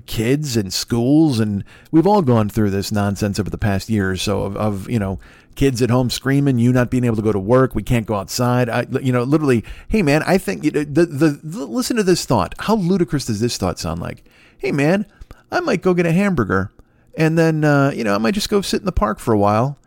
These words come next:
and, and maybe I'll go to a movie tonight. I, for a year, none of that was possible.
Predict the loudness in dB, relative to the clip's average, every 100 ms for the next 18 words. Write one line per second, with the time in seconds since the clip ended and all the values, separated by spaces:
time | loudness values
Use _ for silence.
0 | _ _ _ -2 0 2 2 2 2 2
1 | 2 4 2 2 2 2 0 -2 -4 -10
2 | -14 _ _ _ _ _ _ _ _ _
3 | -14 -12 -12 -10 0 2 2 0 2 2
4 | 2 0 -2 -2 0 0 -2 -10